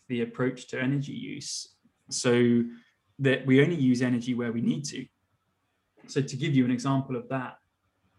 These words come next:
with a forklift, you have a forklift, and what does a forklift do? It lifts something up and it puts it down again. Now, when you lift something up and put it down, there's no change in energy.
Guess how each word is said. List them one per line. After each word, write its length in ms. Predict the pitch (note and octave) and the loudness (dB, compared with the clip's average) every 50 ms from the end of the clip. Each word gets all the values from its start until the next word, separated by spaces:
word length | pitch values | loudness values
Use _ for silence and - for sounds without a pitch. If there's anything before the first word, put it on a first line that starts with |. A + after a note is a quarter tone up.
| _ - | _ -4
with 200 | D#3 D3+ D3+ C#3 | 0 2 4 4
a 40 | |
forklift, 840 | C3+ - - - F3 F3+ F3 - - - C#3 - - - - - - _ _ _ _ _ _ _ _ | 4 2 0 -2 -2 -2 -2 -4 -8 -8 -8 -10 -12 -16 -18 -18 -18 _ _ _ _ _ _ _ _
you 180 | - D3+ C3 A2+ | -4 -2 -2 0
have 140 | B2+ A#2+ A#2 | 0 -2 -4
a 60 | A#2 | -4
forklift, 500 | A#2 - C3+ B2+ B2+ - C#3 C#3 C3+ - | -4 -2 -4 -4 -2 -2 -4 -4 -2 0
and 120 | C3+ C3 C3+ | 2 4 4
what 100 | C#3 C#3 | 4 2
does 100 | C3 C3 | 2 0
a 60 | B2 | -4
forklift 440 | - - - - - B2+ A#2+ - - | -4 -4 -6 -6 -6 -8 -10 -10 -8
do? 140 | B2+ B2 | -10 -8
It 140 | B2 - - | -8 -6 -4
lifts 260 | C#3 C#3 C#3 C#3 - | 0 0 0 0 -2
something 340 | - C#3 B2+ B2+ - C3 B2 | -6 -6 -6 -6 -6 -4 -2
up 280 | C3 D3+ - - - _ _ _ _ _ _ _ _ | -2 -2 -4 -6 -14 _ _ _ _ _ _ _ _
and 100 | - E3 | -10 -8
it 120 | D3 C#3+ - | -8 -8 -6
puts 240 | - D3+ - - C#3+ | -6 -6 -6 -4 -6
it 80 | C#3 | -6
down 240 | C#3 D3 E3 E3+ C#3+ | -4 -4 -4 -2 -4
again. 360 | B2+ - G#2+ - - C#3 - _ _ _ _ _ _ _ _ - | -4 -6 -8 -10 -12 -14 -16 _ _ _ _ _ _ _ _ 0
Now, 460 | C#3+ C3+ C3+ C3+ C3 C3 B2+ - - - _ _ _ _ _ _ - | 2 4 6 6 6 4 2 0 -6 -16 _ _ _ _ _ _ -2
when 180 | C#3+ D#3+ F#3+ G3+ | 0 2 2 2
you 80 | F#3 | 0
lift 180 | E3 E3 D#3+ C#3+ | 0 -2 -2 -2
something 360 | - E3 C#3+ C#3 C3+ C3+ C#3 | -4 -4 -4 -2 2 2 2
up 320 | D3+ B2+ - - - - - | 2 0 -4 -10 -8 -4 -2
and 160 | C3 A#2+ - | -2 -2 -2
put 120 | D#3 D3 | -2 0
it 140 | C#3 C3 - | 0 0 0
down, 460 | D3 D3 D3+ C3+ A#2 B2+ A#2+ B2 C3 - _ _ _ _ _ _ _ _ _ _ _ - C#3+ - | 0 -2 -2 -2 -4 -4 -4 -6 -10 -12 _ _ _ _ _ _ _ _ _ _ _ -20 -14 -4
there's 200 | - D3 C#3 C3 | 2 2 4 6
no 340 | C3+ C#3 C#3 D#3 F3 F3 E3 | 6 6 6 6 4 2 -2
change 520 | C#3+ - - - - D#3+ E3 D#3+ C#3 B2 B2+ | -4 -8 -10 -10 -10 -8 -4 -2 0 0 2
in 100 | B2 C3 | 2 0
energy. 520 | D#3+ E3 C3+ A#2+ A2+ A#2+ A#2+ A#2 - _ | 0 0 -2 -4 -4 -6 -8 -8 -10 _